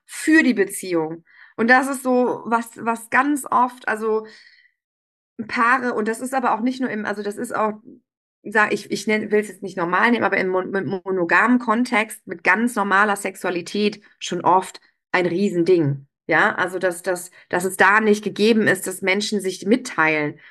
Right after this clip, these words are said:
Also dass sie dieses Vertrauen gar nicht haben, obwohl sie sagen, ähm,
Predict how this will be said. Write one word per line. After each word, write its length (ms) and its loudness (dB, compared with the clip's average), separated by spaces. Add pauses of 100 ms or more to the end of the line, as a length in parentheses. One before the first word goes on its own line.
(120)
Also 160 0
dass 160 2
sie 80 -6
dieses 280 -6
Vertrauen 520 4
gar 160 6
nicht 180 -4
haben, 260 4
obwohl 360 -2
sie 100 -4
sagen, 400 0 (300)
ähm, 520 0